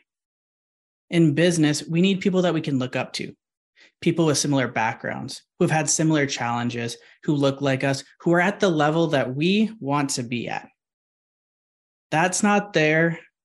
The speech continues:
for queer people today, especially transgender people. After fourteen seasons, Shark Tank, one of the longest running business reality T V shows, featured a trans man last fall.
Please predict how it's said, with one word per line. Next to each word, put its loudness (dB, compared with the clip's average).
for -2
queer 0
people -4
today, -10
especially -2
transgender -2
people. -12
After 0
fourteen 2
seasons, -2
Shark 0
Tank, 0
one 2
of 2
the 2
longest 0
running 0
business 0
reality 0
T -6
V -2
shows, 0
featured 2
a 2
trans 0
man 0
last -4
fall. -8